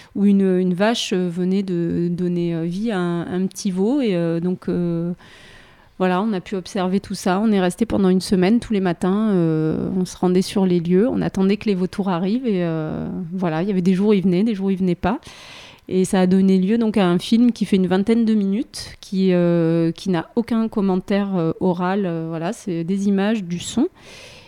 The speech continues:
Et, euh, le film avait été sélectionné au, en fait, au festival de, de Ménigoutte, le festival ornithologique de, de Ménigoutte, qui est un des plus gros festivals, euh,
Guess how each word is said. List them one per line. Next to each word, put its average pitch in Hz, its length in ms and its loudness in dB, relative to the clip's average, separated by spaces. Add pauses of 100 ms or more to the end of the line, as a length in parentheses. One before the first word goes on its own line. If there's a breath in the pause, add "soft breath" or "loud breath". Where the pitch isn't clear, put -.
(180 loud breath)
Et, 190 300 4
euh, 180 280 4
le 175 80 2
film 262 220 2
avait 240 180 2
été 220 160 2
sélectionné 214 520 -2
au, 208 420 4
en 185 80 0
fait, 247 180 -2
au 262 60 0
festival 208 560 -2
de, 185 520 2
de 196 100 0
Ménigoutte, 208 500 0
le 196 80 -2
festival 196 380 -2
ornithologique 196 680 0
de, 180 300 0
de 185 320 -2
Ménigoutte, 196 680 -2
qui 185 220 -4
est 170 60 -2
un 175 140 -2
des 175 100 -2
plus - 160 -12
gros 196 160 -6
festivals, 185 640 -4
euh, 175 260 -2